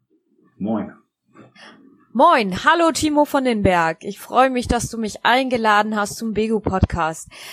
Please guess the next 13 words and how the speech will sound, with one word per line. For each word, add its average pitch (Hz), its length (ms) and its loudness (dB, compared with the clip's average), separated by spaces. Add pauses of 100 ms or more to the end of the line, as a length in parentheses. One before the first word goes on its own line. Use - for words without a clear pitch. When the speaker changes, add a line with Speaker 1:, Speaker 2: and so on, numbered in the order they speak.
(640)
Speaker 2:
Ja, 185 340 4
ich - 380 -6
darf 269 240 2
mich 269 200 -4
ganz 294 380 0
kurz 254 260 2
nur 240 100 -2
vorstellen. 220 540 0
Mein 208 200 0
Name 214 220 4
ist 214 100 -4
Brigitta 214 400 -2
Rosenow. 226 640 -2